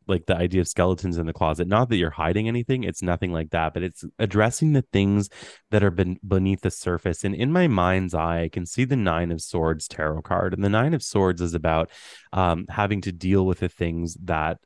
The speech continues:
that are challenging, that we don't really necessarily wanna look at. It's the idea of what we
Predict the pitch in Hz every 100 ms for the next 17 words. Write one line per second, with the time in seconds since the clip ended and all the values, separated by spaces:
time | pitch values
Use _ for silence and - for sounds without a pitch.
0 | - 92 78 78 - 82 80 - 85 80
1 | 82 80 80 87 85 87 90 85 90 85
2 | 80 101 95 92 87 92 - 80 82 76
3 | 76 78 78 82 82 - 101 104 101 117
4 | 104 90 90 90